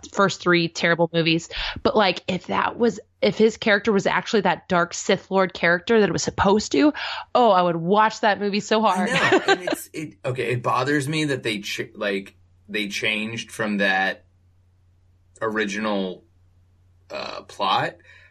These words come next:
Speaker 2: because if you just have the courage of your convictions, I think we would be talking a lot differently about the original trilogy.
Speaker 1: Oh, absolutely. It would have had, like,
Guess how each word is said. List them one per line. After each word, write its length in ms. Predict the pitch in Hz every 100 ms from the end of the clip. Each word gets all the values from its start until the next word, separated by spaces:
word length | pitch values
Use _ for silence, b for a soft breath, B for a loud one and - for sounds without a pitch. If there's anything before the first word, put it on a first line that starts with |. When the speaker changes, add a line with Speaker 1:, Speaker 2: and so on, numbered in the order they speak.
| b
Speaker 2:
because 400 | 127 123 127 123
if 200 | 123 120
you 80 | 123
just 240 | 127 139 170
have 180 | 156
the 100 | 131
courage 380 | - - 120 123
of 100 | 127
your 100 | 127
convictions, 720 | - 110 98 95 139 139 147 B B B
I 80 | 123
think 340 | 123 131 131
we 140 | 127 131
would 160 | 123
be 120 | 120 113
talking 680 | 117 110 104 113 107 107 101
a 60 | 104
lot 640 | 98 98 98 104 - 95
differently 840 | 95 - 120 - 143 156 170 190 b b b _
about 340 | 113 110 110 107
the 100 | 107
original 420 | 104 104 101 98
trilogy. 680 | 95 98 85 98 90 98 - _ _ _ _ _ _ _ _ _ _ _ _ _
Speaker 1:
Oh, 360 | - 294 226 -
absolutely. 880 | - 294 320 - 247 202 277 392 247
It 80 | 214
would 140 | 233
have 100 | 220
had, 340 | - 247 285 254
like, 220 | 208 -